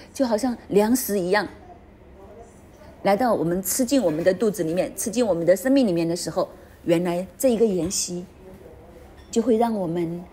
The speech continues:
这些的话语，也会在我们的生命里面产生一个极大的智慧。所以第六节他就说：“你们愚蒙人要舍弃愚蒙。”我们要在神的面前知道，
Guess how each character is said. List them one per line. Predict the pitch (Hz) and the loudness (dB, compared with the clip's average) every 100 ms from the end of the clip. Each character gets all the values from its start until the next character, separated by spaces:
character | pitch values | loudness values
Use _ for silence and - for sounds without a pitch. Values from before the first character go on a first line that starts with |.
| - - | -20 -12
这 | 202 | -2
些 | 214 | 0
的 | 202 | 0
话 | 208 220 190 | -2 -2 -2
语， | 151 - - - - | -2 -6 -12 -20 -8
也 | 165 | 0
会 | 190 | 2
在 | 202 | 2
我 | 202 | 2
们 | 151 | 0
的 | 165 | -2
生 | - 196 | -2 -2
命 | 196 | 0
里 | 170 | 0
面 | 151 165 | 0 -2
产 | 170 151 | -2 -4
生 | 190 | -2
一 | 175 | 0
个 | 175 180 - - - | 2 0 -2 -18 -16
极 | - 165 | -6 -2
大 | 220 180 | -2 -2
的 | 165 | -2
智 | - | -4
慧。 | 175 175 143 - - - - - - - | -4 -2 -4 -6 -20 -20 -20 -20 -18 0
所 | 277 | 4
以 | 240 | 6
第 | 233 | 6
六 | 220 | 6
节 | 196 | 4
他 | 208 | 2
就 | 190 208 | 0 2
说 | 202 202 - | 2 2 0
：“你 | 180 | 0
们 | 175 175 | 2 2
愚 | 175 | 0
蒙 | 180 170 | 0 0
人 | 175 170 - - - | 0 -2 -6 -18 2
要 | 262 233 | 4 4
舍 | - - 156 | 0 2 2
弃 | 143 - 233 185 | 2 -2 0 0
愚 | 160 | 0
蒙。” | 170 156 147 156 - - - - - - - - - | -2 0 -2 -2 -8 -20 -20 -20 -20 -20 -20 -10 0
我 | 170 | 2
们 | 175 | 4
要 | 208 202 | 2 2
在 | 208 | 2
神 | 185 175 | 2 0
的 | 180 | 0
面 | 185 | 0
前 | 180 156 | 0 -2
知 | 165 170 | -2 -2
道， | 180 165 | 0 -2